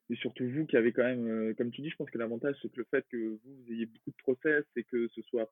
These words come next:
propre à Back Market et que Salesforce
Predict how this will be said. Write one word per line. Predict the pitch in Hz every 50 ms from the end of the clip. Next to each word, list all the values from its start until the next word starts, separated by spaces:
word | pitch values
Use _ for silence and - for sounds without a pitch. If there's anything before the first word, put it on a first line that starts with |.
| _ _
propre | 160 147 - _ -
à | 123
Back | 127 123 - -
Market | 123 - _ 156 156 - - _ _ _ _ _ _ _ _ _ _ _
et | 120 113
que | - 127 123 120 120 117 117 113 117 113 107 - - - -
Salesforce | 151 143 139 - - 170 160 151